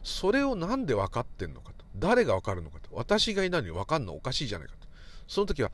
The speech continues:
その分かるだけがあるんですよ。これがもうちょっとおかしなことなんですよ。で、これはですね、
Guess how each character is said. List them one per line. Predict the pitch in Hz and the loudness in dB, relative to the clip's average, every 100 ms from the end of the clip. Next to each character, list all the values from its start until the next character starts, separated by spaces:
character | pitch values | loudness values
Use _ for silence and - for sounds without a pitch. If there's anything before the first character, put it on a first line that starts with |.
| - | -2
そ | - | -2
の | 147 - - | -2 -4 -2
分 | 110 139 | 0 2
か | - 262 | 4 4
る | 185 | 4
だ | 110 | 2
け | 113 | 2
が | 95 | 0
あ | 82 | 0
る | 67 | -6
ん | |
で | 76 | -12
す | - | -12
よ。 | - | -10
こ | - 120 160 | -2 2 4
れ | |
が | 170 | 4
も | 147 101 | 2 -2
う | |
ち | 107 | -4
ょ | |
っ | |
と | 90 | -6
お | |
か | 101 | -4
し | 123 | -4
な | 127 | -4
こ | 85 | -6
と | 76 | -10
な | - | -12
ん | |
で | |
す | - | -14
よ。 | - - - - - - - - - - - - - - - - - - - - - - - - - - - - - - - - - - - | -14 -16 -16 -16 -16 -16 -16 -16 -16 -16 -16 -16 -16 -16 -18 -18 -16 -16 -14 -14 -14 -14 -16 -16 -16 -16 -16 -18 -18 -18 -16 -16 -16 -14 -8
で、 | - | -4
こ | - | 4
れ | 180 | 8
は | 214 123 | 8 6
で | |
す | 82 | 0
ね、 | 87 | -4